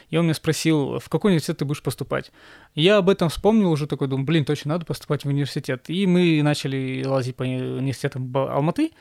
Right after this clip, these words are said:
а, выбрали, по-моему, эм ай, эм ай би или как он назывался, я забыл, если честно, или ю ай би. Что-то в этом роде, но именно по нашей профессии. А, мы поехали в университет, приемную комиссию, там была девушка, и она спросила нас: "А где ваш сертификат о сдаче вот этого теста?"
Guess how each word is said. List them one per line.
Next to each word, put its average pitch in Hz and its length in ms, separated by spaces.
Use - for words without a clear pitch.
а, 135 420
выбрали, 135 640
по-моему, 139 920
эм 139 200
ай, 135 180
эм 135 220
ай 131 80
би 151 220
или 147 120
как - 220
он 147 60
назывался, 135 500
я 165 80
забыл, 143 280
если - 180
честно, - 300
или 139 340
ю 135 240
ай 131 140
би. 123 200
Что-то 170 260
в - 20
этом 151 160
роде, 127 200
но 196 200
именно 165 220
по 139 100
нашей 143 180
профессии. - 380
А, 131 240
мы 147 240
поехали 139 640
в 127 80
университет, 135 640
приемную 135 360
комиссию, 185 580
там 139 220
была 135 160
девушка, 156 480
и 139 160
она 196 180
спросила 160 360
нас: 139 180
"А 139 40
где 143 160
ваш 208 160
сертификат 160 520
о 147 60
сдаче 139 840
вот 135 220
этого 139 240
теста?" - 400